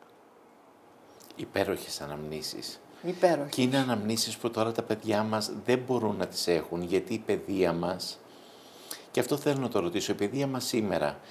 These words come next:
Speaker 1: εμπνέει σεβασμό; Μας μαθαίνει αξίες ή απλά μας μαθαίνει γνώσεις;
Speaker 2: Αυτό είναι και δικό μου ερώτημα, σεβασμιότατε. Πιστεύω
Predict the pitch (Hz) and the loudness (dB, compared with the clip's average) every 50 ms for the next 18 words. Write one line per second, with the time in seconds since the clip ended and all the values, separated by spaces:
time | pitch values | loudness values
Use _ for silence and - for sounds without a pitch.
0 | - - - - - 95 85 - 98 92 87 85 82 80 - - 82 78 80 73 | -20 -20 -4 0 2 2 2 2 0 2 2 2 2 0 -2 -2 -2 -2 -2 -4
1 | 82 85 92 87 82 - - - - - - - - - - - - - - - | -4 -4 -4 -4 -4 -4 -8 -12 -20 -20 -20 -20 -20 -20 -20 -20 -20 -20 -20 -20
2 | - - - - - - - 104 95 90 98 92 85 - - 101 98 92 95 95 | -20 -20 -20 -18 -8 0 2 2 2 4 2 -2 -2 0 2 4 4 4 4 2
3 | 92 87 80 80 - - - 104 104 98 92 87 - - - 113 123 131 127 127 | 0 0 0 0 -2 -4 -4 -2 0 2 2 0 0 -2 -4 -2 -4 -2 -2 -2
4 | 131 123 117 110 101 87 85 90 90 82 - 98 101 92 85 82 87 85 82 80 | -2 0 0 0 -2 -2 -2 -2 -2 0 0 0 0 0 0 -4 -4 -4 -6 -6
5 | 78 - - - 85 - - - - - - - - - - - - - - - | -6 -8 -10 -12 -10 -12 -12 -14 -14 -20 -20 -20 -20 -20 -20 -20 -20 -20 -20 -20
6 | - - - - - - - - - - 196 196 - - 247 240 240 233 233 233 | -20 -20 -20 -20 -20 -20 -16 -8 -6 -6 -6 -2 2 4 4 6 6 6 6 6
7 | 226 226 226 220 - 190 175 196 190 196 214 214 190 180 165 151 156 156 151 143 | 4 4 2 2 0 0 2 0 2 2 2 2 4 2 2 2 4 4 4 4
8 | 143 143 139 - 131 127 123 127 139 139 - - - - - - - - - - | 4 0 -6 -8 -8 -8 -8 -8 -12 -16 -18 -20 -20 -20 -20 -20 -20 -20 -16 -10
9 | - - - 151 135 147 143 139 143 147 139 131 143 139 - 135 131 - 143 - | -6 -2 -2 0 2 0 0 0 -2 -4 -2 -2 -2 -4 -4 -6 -6 -6 -8 -10
10 | 143 143 - - - - - - - - - - - - - - - - - - | -10 -12 -14 -20 -20 -20 -20 -20 -20 -20 -20 -20 -20 -20 -20 -20 -20 -20 -20 -20
11 | - - - - - - - - 202 190 185 - - - 226 233 240 226 226 233 | -20 -20 -20 -20 -20 -6 0 2 2 2 2 2 4 6 6 6 6 6 6 6
12 | 226 226 220 - - | 6 6 6 4 2